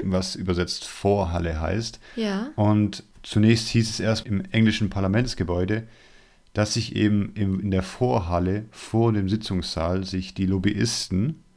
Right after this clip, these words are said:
Speaker 1: mit den Abgeordneten unterhalten haben und eben ihre Interessen vertreten haben. Und es wurden eben beidseitig Informationen vor dem Sitzungssaal quasi ausgetauscht.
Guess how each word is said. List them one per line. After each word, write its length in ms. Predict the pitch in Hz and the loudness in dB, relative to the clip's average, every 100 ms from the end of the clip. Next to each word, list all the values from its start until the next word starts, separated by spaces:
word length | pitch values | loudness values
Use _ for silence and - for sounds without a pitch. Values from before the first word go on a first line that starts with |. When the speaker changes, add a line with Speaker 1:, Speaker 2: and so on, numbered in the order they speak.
| _ - | _ -8
Speaker 1:
mit 120 | 101 104 | -4 0
den 100 | 101 | 0
Abgeordneten 580 | 110 110 95 95 90 | 0 0 0 -2 -8
unterhalten 580 | - - 85 95 104 95 | -8 -6 -4 -2 -2 -4
haben 400 | 92 95 95 92 - - - | -4 -4 -4 -6 -12 -16 -4
und 180 | 95 | -2
eben 200 | 98 98 | 0 0
ihre 240 | 98 101 98 | 0 -2 -2
Interessen 560 | 95 95 - 104 - | -4 -4 -2 -4 -4
vertreten 560 | - 87 - 82 - 78 | -6 -8 -6 -6 -6 -8
haben. 260 | 76 78 82 - - - - - | -8 -10 -14 -20 -20 -20 -20 -6
Und 380 | 98 104 101 - - | -2 -2 -6 -18 -16
es 120 | - | -6
wurden 640 | 98 101 98 98 - - | -4 -2 -2 -4 -8 -14
eben 240 | - 98 92 | -4 -2 2
beidseitig 800 | 98 123 - 113 104 104 - - | 4 4 4 0 2 -2 -4 -6
Informationen 680 | 95 95 87 - - 92 90 | -6 -4 -4 -4 0 2 2
vor 380 | - - 117 107 | -2 2 4 4
dem 100 | 95 | 2
Sitzungssaal 560 | 95 90 - 85 85 | -2 -8 -6 -6 -6
quasi 320 | 85 85 82 | -6 -6 -6
ausgetauscht. 840 | 95 95 - - - 82 - - - | -4 -4 -4 -10 -8 -6 -8 -12 -16